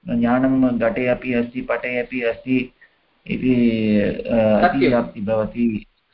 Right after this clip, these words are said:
Speaker 2: सत्यं,
Speaker 1: इति कृत्वा
Speaker 2: सत्यं।
Speaker 1: तद् अधिकरणम्, अधिकरणम् इति स्वीकरणेन एव इत्यपि वक्-, वदामः
Speaker 2: सत्यं।
Speaker 1: खलु महोदय?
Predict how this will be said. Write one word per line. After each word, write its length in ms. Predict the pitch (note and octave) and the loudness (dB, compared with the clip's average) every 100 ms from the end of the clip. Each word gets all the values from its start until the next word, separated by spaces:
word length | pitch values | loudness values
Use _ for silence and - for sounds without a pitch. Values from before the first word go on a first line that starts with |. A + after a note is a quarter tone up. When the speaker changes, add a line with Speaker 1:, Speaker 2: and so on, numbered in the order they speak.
| - | -4
Speaker 2:
सत्यं, 220 | F3+ - C#3 | -2 -2 -4
Speaker 1:
इति 140 | - | -2
कृत्वा 520 | - A2 G#2+ A2 - | -2 -2 0 2 4
Speaker 2:
सत्यं। 140 | C3 A#2+ | 2 -2
Speaker 1:
तद् 100 | B2 | 0
अधिकरणम्, 880 | A#2 B2 - B2+ B2+ B2+ B2+ G#2+ - | -2 -2 -2 0 2 0 0 -4 -4
अधिकरणम् 680 | A#2+ C3+ - C#3 C3+ D3 | -4 -4 -4 -4 -4 -6
इति 500 | C#3 - C#3+ C#3 - _ _ _ _ _ | -8 -4 0 0 -2 _ _ _ _ _
स्वीकरणेन 640 | C#3 C3 C3 B2+ B2+ B2 | -6 -2 -2 2 2 2
एव 520 | B2+ B2 A#2+ B2 B2 - - _ _ _ _ _ _ _ _ - - - | 2 2 0 0 -2 -4 -16 _ _ _ _ _ _ _ _ -20 -20 -16
इत्यपि 480 | - B2+ A#2+ B2+ A#2+ | -4 -2 0 0 0
वक्-, 300 | A2 G#2+ - | 0 0 0
वदामः 240 | A2+ A3+ | 2 4
Speaker 2:
सत्यं। 140 | - A#2 | 2 0
Speaker 1:
खलु 180 | F#2 | -2
महोदय? 420 | F#2 F#2 F#2 A2 | -8 -8 -8 -10